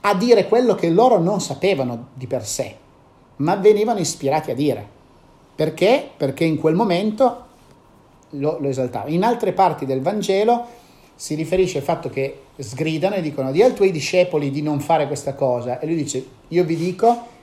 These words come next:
che se dico loro di smettere, inizieranno a dirlo le pietre". Cioè, nel senso, è talmente vera questa cosa, talmente importante nella storia dell'umanità, che se non lo dicono gli uomini, inizierà a dirlo la natura.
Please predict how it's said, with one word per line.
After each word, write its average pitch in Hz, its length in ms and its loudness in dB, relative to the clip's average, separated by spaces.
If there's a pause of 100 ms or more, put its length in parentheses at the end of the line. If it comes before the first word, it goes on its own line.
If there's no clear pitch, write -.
che 151 120 0
se 160 340 0
dico 202 260 4
loro 185 200 6
di 160 100 -4
smettere, 165 500 0
inizieranno 151 540 -2
a 156 60 0
dirlo 139 260 0
le 131 100 -2
pietre". 110 580 -4 (640)
Cioè, - 160 -2
nel 151 120 0
senso, 151 500 2
è 156 260 2 (200)
talmente 202 800 4
vera 139 380 2
questa 131 320 -10
cosa, 123 260 -4
talmente 170 540 -2
importante 147 680 -2
nella 120 140 -8
storia 170 240 -2
dell'umanità, 131 580 -4
che 143 120 -8
se - 180 -4
non 262 140 4
lo 208 60 6
dicono 131 720 -4
gli 147 120 -2
uomini, 151 680 2 (100)
inizierà 175 400 0
a 170 80 0
dirlo 165 260 -2
la 147 80 -2
natura. 117 420 -4